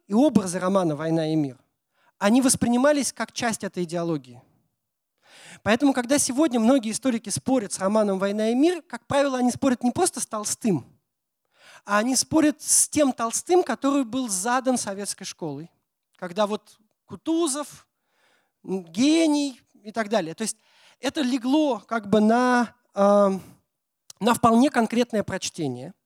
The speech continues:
романа. И очень любопытная вещь. А, в историографии такой переворот произошёл. Мы совершенно по-новому сегодня, там, в две тысячи двадцатом году, смотрим на, э, войну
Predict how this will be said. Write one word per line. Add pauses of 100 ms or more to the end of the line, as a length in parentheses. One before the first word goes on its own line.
(140)
романа. (720)
И
очень
любопытная
вещь. (600)
А, (340)
в
историографии (400)
такой
переворот
произошёл. (540)
Мы
совершенно
по-новому
сегодня,
там,
в
две
тысячи
двадцатом
году, (560)
смотрим
на, (420)
э,
войну